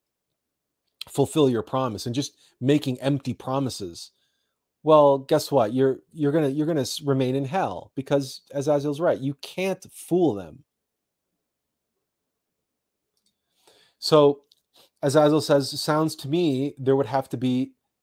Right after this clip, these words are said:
a deception of self." And it is a kind of, but it's,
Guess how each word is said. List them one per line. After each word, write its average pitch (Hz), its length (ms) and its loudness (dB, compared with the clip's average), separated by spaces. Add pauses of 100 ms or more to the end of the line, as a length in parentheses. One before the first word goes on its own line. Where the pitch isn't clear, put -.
(380)
a 123 220 0
deception 123 600 -4
of 123 80 -6
self." - 680 -6 (1500)
And 143 220 0
it 147 100 2
is 202 300 2 (720)
a 139 60 -6
kind 135 300 -2
of, 117 120 -6
but 151 140 -4
it's, 127 220 -16